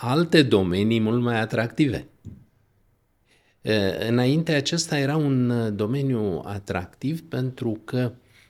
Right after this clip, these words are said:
e, reprezenta una din principalele căi de depășire a unei, e, condiții, de, e,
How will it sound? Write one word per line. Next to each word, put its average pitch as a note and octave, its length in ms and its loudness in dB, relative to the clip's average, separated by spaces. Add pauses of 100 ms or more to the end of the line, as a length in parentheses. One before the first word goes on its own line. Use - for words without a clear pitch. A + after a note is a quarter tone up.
(260)
e, G#2+ 460 -2 (140)
reprezenta G2+ 1000 0
una A#2+ 420 0
din G2+ 280 -4
principalele A2 1160 -4
căi E2 540 -4 (420)
de B2+ 300 0 (100)
depășire A#2 880 -2 (500)
a - 120 -4
unei, G#2 400 0
e, G2 400 -8
condiții, F2+ 720 -4 (960)
de, A2+ 320 2
e, B2 260 0